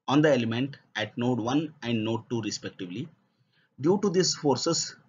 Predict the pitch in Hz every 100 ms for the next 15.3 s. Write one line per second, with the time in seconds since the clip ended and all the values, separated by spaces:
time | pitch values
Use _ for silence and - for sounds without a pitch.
0 | - 143 175 156 151 131 - 160 160 160
1 | 147 139 139 135 110 - _ - 123 -
2 | 123 123 123 120 120 120 104 98 104 123
3 | 143 190 - _ _ _ - 117 110 113
4 | 113 123 123 120 123 110 113 107 135 208
5 | - _ _ _ _ _ _ - 104 -
6 | 82 _ _ _ _ _ _ _ _ _
7 | _ _ _ - 147 151 131 143 175 156
8 | 160 156 135 139 143 131 135 131 123 127
9 | 175 196 - - _ _ _ _ _ _
10 | _ _ _ _ _ _ _ _ _ 135
11 | 143 156 - _ _ 139 151 165 151 147
12 | 139 170 - _ _ 127 131 135 123 147
13 | 139 131 113 117 120 120 117 117 113 123
14 | 151 151 _ _ _ 117 101 143 156 139
15 | 131 127 151